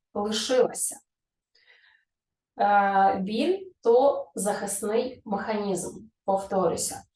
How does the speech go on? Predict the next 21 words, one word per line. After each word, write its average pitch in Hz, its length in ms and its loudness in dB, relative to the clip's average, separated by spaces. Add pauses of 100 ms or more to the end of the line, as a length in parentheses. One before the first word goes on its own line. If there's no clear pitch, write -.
(600)
Е, 196 300 2
і 254 420 2
дивіться: 226 640 0 (420)
якщо 214 440 -2
біль — 220 440 0
захисний 208 580 0
механізм, 190 760 0 (460)
і 220 80 -2
ви 277 260 4
робите 226 500 2
щось - 600 0 (160)
через 220 540 0
біль, 233 340 -2 (340)
це - 260 -2
виникає, 214 880 0
е, 202 120 2
викликає 220 680 0
ще - 640 2 (300)
більший 202 880 -6 (100)
біль 185 460 -4 (600)
згодом. 202 720 -6